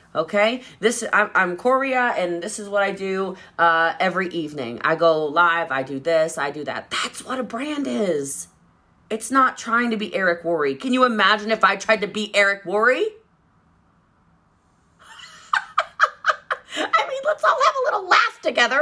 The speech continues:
What the hell? No chance. No chance. I would really struggle to build my business if I'm over here trying to be Eric Worre.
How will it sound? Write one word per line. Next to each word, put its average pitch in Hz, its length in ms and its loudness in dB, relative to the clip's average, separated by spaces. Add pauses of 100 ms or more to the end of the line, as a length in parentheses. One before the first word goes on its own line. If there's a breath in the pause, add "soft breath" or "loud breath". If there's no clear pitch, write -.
What 523 160 0 (100)
the - 60 0
hell? 508 500 2 (340 loud breath)
No 392 640 4 (100)
chance. 381 840 0 (260)
No 403 560 4
chance. 415 920 -4 (240 soft breath)
I 381 260 2
would 339 220 -6
really 381 400 -6
struggle 311 580 0
to 254 140 -6
build 277 480 -4
my 240 200 -8
business 247 520 -10
if 226 160 -14
I'm 269 300 -8
over 233 260 -2
here 247 540 -6 (320 loud breath)
trying 285 300 0
to 277 80 -10
be 269 240 -10
Eric 269 400 -2
Worre. 190 840 -2